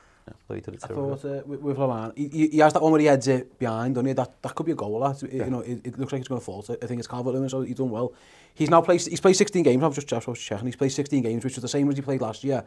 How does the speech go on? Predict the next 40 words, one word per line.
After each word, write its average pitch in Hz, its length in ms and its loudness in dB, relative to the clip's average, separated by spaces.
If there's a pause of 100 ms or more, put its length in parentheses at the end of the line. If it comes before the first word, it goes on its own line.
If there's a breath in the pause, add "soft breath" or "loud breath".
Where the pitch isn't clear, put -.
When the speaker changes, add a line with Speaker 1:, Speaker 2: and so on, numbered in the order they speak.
(520 soft breath)
Speaker 3:
and 113 300 -2
more. 113 460 4
He 139 60 0
played 131 200 0
fifteen 120 400 -2
two 117 160 -8
years 113 200 -4
ago. 139 280 2 (120)
Speaker 1:
Yeah. 98 120 -10 (340)
Speaker 3:
He's 147 260 -6
fully 151 260 4
fit. 135 180 2
He's 147 220 0
a 143 100 0 (120)
Liverpool 147 300 2
squ-, - 160 -8
he's 135 140 0
not 143 400 8
this 143 160 -4
fringe 123 340 0
player 135 180 2
now. 143 220 0 (320 soft breath)
He's - 120 -8
played 151 200 4
sixteen 147 420 0
games, 127 320 -4
like, 135 160 -4
he's, 135 180 0 (100)
or 143 140 4
sixteen 139 280 -2
appearances. 113 320 0
He's 139 160 2
a, 139 80 2
he's 147 140 0
a 147 40 2
proper 143 360 -2
member 147 200 2
of 143 60 10
this 139 120 0
squad. 123 300 -2